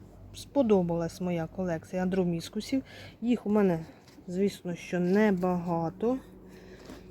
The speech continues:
Ну, буде все гарно у нас в Україні. І я поповню свою колекцію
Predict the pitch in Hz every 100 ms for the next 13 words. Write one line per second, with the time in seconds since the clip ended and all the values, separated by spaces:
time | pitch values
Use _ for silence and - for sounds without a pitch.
0 | - - - 202 247 339 415 - - -
1 | - - - 214 240 226 202 - 196 190
2 | 185 180 214 320 - - 262 254 254 240
3 | 254 254 254 254 247 - - - - -
4 | - 202 262 285 214 220 220 254 - 175
5 | 175 175 175 175 170 165 214 - - 226
6 | 226